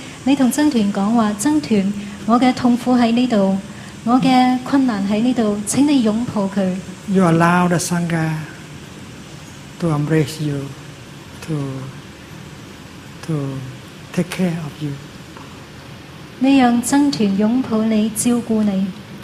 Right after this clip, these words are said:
Speaker 2: You surrender to the Sangha.
Speaker 1: 你完全放下自己。
Speaker 2: And that is true practice of, uh, taking refuge in the Sangha.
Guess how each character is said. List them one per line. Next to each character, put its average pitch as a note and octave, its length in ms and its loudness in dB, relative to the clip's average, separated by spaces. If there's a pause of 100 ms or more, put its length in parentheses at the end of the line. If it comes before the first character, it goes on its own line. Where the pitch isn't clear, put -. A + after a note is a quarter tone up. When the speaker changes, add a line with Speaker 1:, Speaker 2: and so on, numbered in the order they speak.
(140)
Speaker 2:
You D#3+ 260 4
surrender E3+ 800 2 (240)
to D#3 80 0
the C#3 100 -4
Sangha. B2+ 420 -6 (1080)
Speaker 1:
你 B3+ 220 6
完 G#3 180 4
全 G3+ 420 2
放 A#3 340 2
下 G3+ 200 -4
自 G3+ 200 -4
己。 G3 300 -4 (160)
Speaker 2:
And F3 140 2
that F#3 180 6
is F3 280 4 (100)
true E3+ 360 4
practice F3 560 0
of, D3+ 220 0 (160)
uh, C3+ 320 -2 (500)
taking F#3 400 2
refuge F3+ 720 0
in G3 180 -2
the D#3 60 0
Sangha. C#3+ 500 -2